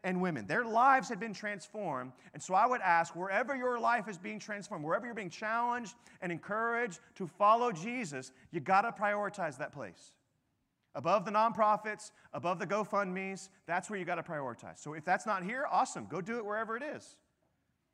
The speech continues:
But also, make sure that place is centered around the things that Jesus was centered around.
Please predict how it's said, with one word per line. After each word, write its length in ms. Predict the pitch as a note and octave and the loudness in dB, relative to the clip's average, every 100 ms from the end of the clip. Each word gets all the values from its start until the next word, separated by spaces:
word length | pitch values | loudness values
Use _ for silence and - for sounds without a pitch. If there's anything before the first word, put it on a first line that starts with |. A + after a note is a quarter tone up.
| _ _ _ _ _ _ | _ _ _ _ _ _
But 120 | D#3 F3 | 0 6
also, 520 | A#3 A#3+ - A#2 D3 | 6 6 2 -2 -2
make 260 | C#3+ A#3 | 0 0
sure 260 | A3 - G#3+ | -2 -4 -2
that 280 | F3 G3 - | 2 0 0
place 580 | G3+ E3+ B2 D3+ - - - - | 0 0 0 -4 -10 -14 -20 -8
is 140 | E3 | -4
centered 440 | - - B3+ - B3 | -4 -4 -4 -2 -2
around 260 | C#3+ C3+ | 2 2
the 80 | F3+ | 0
things 420 | F#3+ C3+ F3+ G3 - - - | -2 -4 -4 -6 -12 -12 -6
that 100 | F#3+ | -4
Jesus 420 | E3 D4 B3+ - | -4 -4 -4 -6
was 120 | D3+ | -6
centered 320 | - C3 B2+ | -6 -8 -8
around. 320 | G#2+ G2+ E2+ | -8 -6 -8